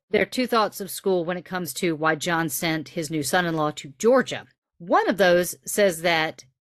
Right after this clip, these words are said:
they loved him, respected him, and gave him an assignment that would be easy to fulfill while living a pretty easy life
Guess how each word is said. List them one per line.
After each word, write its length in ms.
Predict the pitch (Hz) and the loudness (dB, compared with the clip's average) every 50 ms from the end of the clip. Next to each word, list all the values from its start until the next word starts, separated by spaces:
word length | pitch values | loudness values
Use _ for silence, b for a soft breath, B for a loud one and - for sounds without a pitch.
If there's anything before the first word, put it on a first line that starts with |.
| _ _ _ _ | _ _ _ _
they 260 | - 165 175 170 170 | -10 -2 0 0 0
loved 380 | 156 147 156 165 175 180 - - | 0 0 0 0 0 0 -2 -2
him, 280 | 247 247 262 302 320 _ _ _ _ _ _ _ _ _ | -4 -2 -2 -4 -6 _ _ _ _ _ _ _ _ _
respected 560 | 165 170 - - - - 165 160 - - 190 180 | -12 -10 -10 -10 -8 -6 -8 -8 -8 -8 -6 -2
him, 300 | 220 226 226 226 220 - _ _ _ _ - | 0 0 0 0 -2 -6 _ _ _ _ -10
and 140 | - 180 160 | -8 -4 2
gave 220 | 214 233 262 277 | 4 4 4 4
him 180 | - 302 277 240 | 2 0 0 0
an 140 | - 214 208 | -2 -4 -4
assignment 540 | 208 202 - - 214 202 202 196 202 196 - | -4 -4 -2 -2 0 0 0 0 -4 -4 -6
that 100 | 180 175 | -6 -8
would 100 | 180 151 | -8 -10
be 180 | 175 160 - _ _ - | -10 -14 -16 _ _ -8
easy 460 | 202 202 214 226 214 202 220 214 202 | -4 -2 0 0 0 0 0 0 0
to 180 | 208 - 208 170 | -2 -6 -8 -8
fulfill 400 | 185 175 - - 185 180 170 165 | -8 -8 -4 0 2 2 4 4
while 220 | 151 156 151 151 | 4 2 0 0
living 480 | 160 180 208 220 190 202 202 196 185 - B B B B B B B B - | 0 2 2 2 4 2 2 0 -2 -6 B B B B B B B B -4
a 120 | 185 196 | -4 -4
pretty 880 | - - - - - - - - - 208 220 220 220 220 220 226 220 220 | -4 -6 -16 -18 -16 -16 -16 -12 -6 0 2 4 6 6 6 6 4 2
easy 540 | 202 170 190 196 196 190 175 175 175 170 165 | 0 0 -2 -2 -2 -2 -2 -2 -2 -2 0
life 640 | 160 156 156 156 175 208 247 262 240 - - - | 0 0 2 2 2 2 0 0 -4 -8 -18 -20